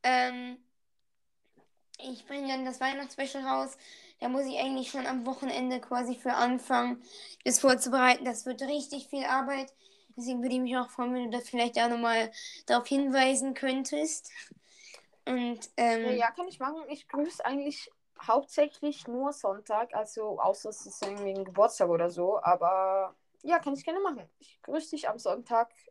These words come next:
Speaker 2: zu hundert Prozent.
Speaker 1: Jo, und dann vielleicht noch ein bisschen Werbung für das Weihnachtsspecial, weil
Speaker 2: Ja,
Speaker 1: da
Speaker 2: mach
Speaker 1: glaub
Speaker 2: ich, ja.
Speaker 1: Ja, aber ich, ich grüße dich auch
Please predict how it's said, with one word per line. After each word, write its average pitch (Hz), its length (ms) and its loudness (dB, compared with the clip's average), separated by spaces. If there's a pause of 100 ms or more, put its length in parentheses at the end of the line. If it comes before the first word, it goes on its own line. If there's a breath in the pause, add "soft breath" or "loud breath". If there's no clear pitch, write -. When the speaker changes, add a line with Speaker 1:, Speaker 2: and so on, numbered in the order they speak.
(100)
Speaker 2:
zu 254 180 -4
hundert 349 300 2
Prozent. - 460 -8 (300)
Speaker 1:
Jo, 247 260 4 (360 loud breath)
und 254 120 0
dann 247 140 2
vielleicht 247 260 0
noch 240 80 4
ein 233 140 4
bisschen 240 220 0
Werbung 233 240 4
für 233 160 -2
das 226 120 -2
Weihnachtsspecial, 226 600 -4
weil 214 260 2
Speaker 2:
Ja, 196 80 4
Speaker 1:
da 185 40 2
Speaker 2:
mach 180 160 -2
Speaker 1:
glaub 208 140 -4
Speaker 2:
ich, - 140 -16
ja. 165 280 -2
Speaker 1:
Ja, 226 200 6
aber 226 240 -4 (240 loud breath)
ich, 254 200 -6
ich 269 200 -8
grüße 311 360 0
dich - 120 0
auch 277 200 4